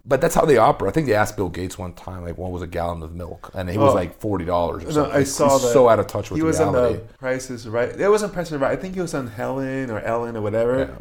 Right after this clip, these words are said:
Speaker 2: And they were playing the same Price is Right game, but they put a bunch of grocery items. It's like, "Oh, guess."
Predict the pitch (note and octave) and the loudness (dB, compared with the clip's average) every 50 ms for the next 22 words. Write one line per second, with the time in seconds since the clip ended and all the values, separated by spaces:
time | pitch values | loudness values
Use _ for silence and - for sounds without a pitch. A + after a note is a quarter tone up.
0 | - - _ A2 A#2 A#2+ B2+ B2+ B2+ B2 - D#3 D3+ C#3+ B2+ A#2+ - - C3 B2+ | -18 -18 _ -6 -2 2 2 2 2 2 -2 -2 -2 0 0 -2 -2 -2 -4 -6
1 | A#2 G#2+ - B2 A#2 G#2 A2 G#2 A2 A2 A2 G#2+ G#2+ A2 G#2 G2 G2+ G#2+ - - | -6 -6 -6 -6 -6 -6 -6 -4 -4 -4 -4 -4 -6 -6 -6 -4 -4 -4 -4 -2
2 | C3 A#2+ G#2+ A2 A#2 G#2+ G#2+ G2+ - A2 G#2+ - G#2+ A2 F#2+ G2 G#2+ G#2+ G#2 G#2+ | -4 -4 -2 -4 -6 -6 -6 -4 -4 -4 -4 -2 -4 -6 -4 -4 -4 -6 -6 -8
3 | G#2+ G#2+ G#2+ G#2+ - C3 C#3 C3 G#2 - C#3 A#2 G#2+ G#2 - - | -10 -10 -8 -8 -6 -4 -4 -4 -4 -2 -4 -4 -4 -6 -10 -16